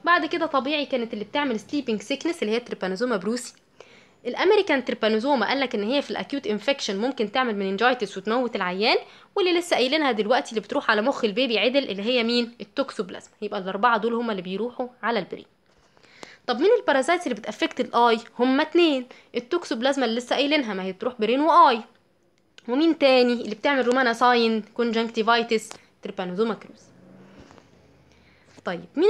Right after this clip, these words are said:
البارازايت اللي بتافكت الماسلز او الهارت؟ برضو لسه قايلين هي التوكسوبلازما بتحب الماسلز.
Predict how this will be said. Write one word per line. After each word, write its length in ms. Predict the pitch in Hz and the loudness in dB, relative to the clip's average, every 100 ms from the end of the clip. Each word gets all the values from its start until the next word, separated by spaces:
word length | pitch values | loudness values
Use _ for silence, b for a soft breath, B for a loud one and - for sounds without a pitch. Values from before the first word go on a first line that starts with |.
| 427 | 4
البارازايت 640 | 294 262 254 320 392 415 | 4 4 6 6 4 0
اللي 160 | - 214 | -6 -6
بتافكت 540 | 220 220 - 311 - | -4 -8 -4 -4 0
الماسلز 460 | 226 233 330 339 - | 2 2 2 -2 0
او 220 | 277 269 | 2 2
الهارت؟ 580 | 233 233 240 233 233 - | 2 4 6 4 -2 -2
برضو 260 | 247 294 254 | 0 0 -2
لسه 260 | 277 - | -2 -2
قايلين 240 | 220 226 269 | -2 -2 -2
هي 180 | 269 269 | 0 -2
التوكسوبلازما 680 | 277 285 262 233 254 233 | -4 -6 -4 0 0 0
بتحب 360 | 220 - 269 220 | -2 -2 -2 0
الماسلز. 440 | 226 226 226 190 | 2 0 0 -10